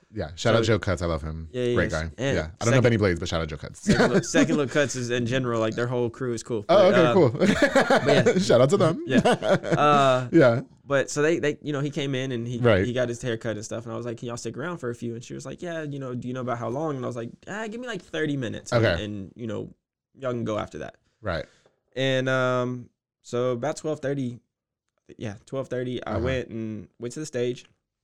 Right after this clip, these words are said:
Speaker 1: Mm-hmm.
Speaker 2: And I just told everybody, you know, we're, we're fortunate enough to be where we're at.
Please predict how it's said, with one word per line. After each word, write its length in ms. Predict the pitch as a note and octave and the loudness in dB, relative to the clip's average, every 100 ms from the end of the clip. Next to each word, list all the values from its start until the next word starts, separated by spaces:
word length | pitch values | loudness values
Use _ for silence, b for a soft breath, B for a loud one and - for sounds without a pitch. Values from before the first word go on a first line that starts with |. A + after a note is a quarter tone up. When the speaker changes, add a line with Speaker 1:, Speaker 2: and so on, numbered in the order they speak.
| _ | _
Speaker 1:
Mm-hmm. 220 | F#2+ F#2+ E2+ G#2 _ - | -8 -8 -8 -14 _ -12
Speaker 2:
And 140 | A#2 | -8
I 80 | A2+ | -6
just 160 | A2+ - | -6 -4
told 160 | A2+ | -2
everybody, 320 | A2 G2 F2+ | -2 -4 -6
you 60 | G2 | -6
know, 180 | G#2 G2 | -6 -4
we're, 500 | A2 A#2 A#2 A#2 A#2+ | -2 0 0 -2 -6
we're 100 | B2+ | -8
fortunate 320 | D#3+ E3+ E3 D3+ | -2 -2 -2 -6
enough 120 | D3 | -6
to 80 | C3 | -6
be 100 | C#3 | -4
where 140 | B2 | -2
we're 160 | B2+ A2+ | -2 -2
at. 180 | - | -4